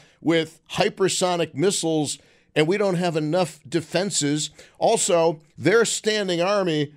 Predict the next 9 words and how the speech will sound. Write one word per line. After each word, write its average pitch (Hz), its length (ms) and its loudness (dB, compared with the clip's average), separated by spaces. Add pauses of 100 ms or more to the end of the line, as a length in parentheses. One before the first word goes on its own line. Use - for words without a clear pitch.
the 151 100 2
People's 196 460 -4
Liberation 170 560 0
Army 156 240 0
of 139 80 -4
China, 165 480 0 (240)
two 220 560 -2
million 180 840 0
members. 147 640 -2